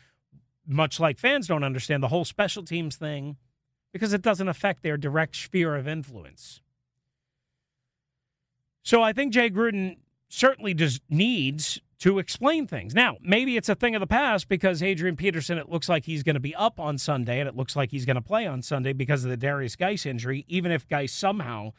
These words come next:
some way gets cleared to play in this game. Chris Thompson also was a guest of the Sports Junkies on one oh six seven The Fan and the radio dot com app.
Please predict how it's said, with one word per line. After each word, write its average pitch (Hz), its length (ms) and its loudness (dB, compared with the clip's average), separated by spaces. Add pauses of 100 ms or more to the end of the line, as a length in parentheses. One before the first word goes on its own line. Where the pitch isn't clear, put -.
(200)
some 175 380 2
way 113 400 -2 (320)
gets 151 180 2
cleared 135 440 0 (240)
to 143 80 -4
play 165 200 2
in 143 80 -2
this 131 140 -6
game. 139 200 -4
Chris 196 220 4
Thompson 196 440 0
also 190 420 2
was 196 140 -2
a 170 40 -6
guest 202 260 -2
of 185 60 -14
the 160 60 -12
Sports 208 320 -2
Junkies 190 340 -4
on 185 140 0
one 190 100 0
oh 190 40 0
six - 240 -6
seven 185 160 0
The 175 60 -4
Fan 196 180 0
and 185 100 -2
the 180 60 -4
radio 180 300 2
dot 170 280 0
com 190 240 -6
app. 196 160 2